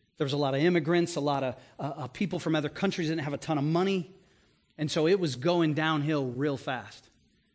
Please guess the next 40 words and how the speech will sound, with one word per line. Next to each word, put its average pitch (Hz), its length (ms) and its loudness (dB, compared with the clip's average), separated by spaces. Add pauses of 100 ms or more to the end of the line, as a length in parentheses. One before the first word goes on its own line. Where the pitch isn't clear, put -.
particularly 165 1000 2 (280)
with 160 120 -4
the 151 60 0
gang 156 380 2
violence. 113 560 -8 (920)
And 156 100 2
if 151 140 -2
you'll 175 140 4
remember, 175 440 4
I 156 80 4
think - 200 0
it 180 80 0
was, 156 260 -2 (340)
it, 190 360 -6
near 220 300 2
the 220 160 2
end 233 160 4
of 202 60 2
the 185 60 0
fifties, 156 560 0
there, 165 140 0
there 160 140 -2
was 160 140 0
one 196 400 4
gang 208 320 4
in 185 120 2
particular 165 640 2
that 156 200 2
was 151 140 0
worse 180 420 4
than 160 160 0
all 170 260 2
the 143 100 -2
rest. 147 580 -2 (580)
They 160 80 2
were 160 120 0
called 175 300 2
the 156 60 2
Mau 160 400 2
Maus, 151 560 -2